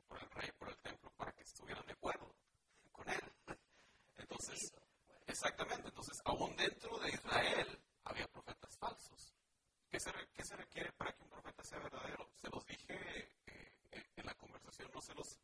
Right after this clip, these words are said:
enfaticé tanto. ¿Qué se requiere para, para que haya un profeta verdadero, para que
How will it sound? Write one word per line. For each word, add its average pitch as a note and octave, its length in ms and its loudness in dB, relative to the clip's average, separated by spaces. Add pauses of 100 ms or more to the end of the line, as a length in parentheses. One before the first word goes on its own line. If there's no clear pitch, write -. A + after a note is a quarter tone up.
enfaticé - 460 -8
tanto. - 440 -2 (720)
¿Qué - 60 -16
se - 140 -8
requiere - 320 -4
para, - 200 -2 (300)
para - 160 -2
que - 140 -8
haya - 200 -2
un - 80 -14
profeta - 360 -10
verdadero, - 500 -4
para - 180 -10
que - 120 -16